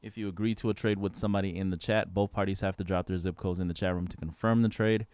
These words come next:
Whatever zip code you use to purchase your spot will be the same zip code we use to verify you for trades.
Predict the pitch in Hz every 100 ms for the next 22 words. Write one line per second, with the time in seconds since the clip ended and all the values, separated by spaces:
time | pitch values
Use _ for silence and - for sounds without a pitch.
0 | _ - - - 120 139 123 135 - 131
1 | 123 117 117 117 - 117 107 107 - 95
2 | - - 123 - 107 98 90 90 - 104
3 | 101 95 82 104 98 95 95 92 90 87
4 | 87 87 90 90 90 87 85 82 - 107
5 | 139 143 - -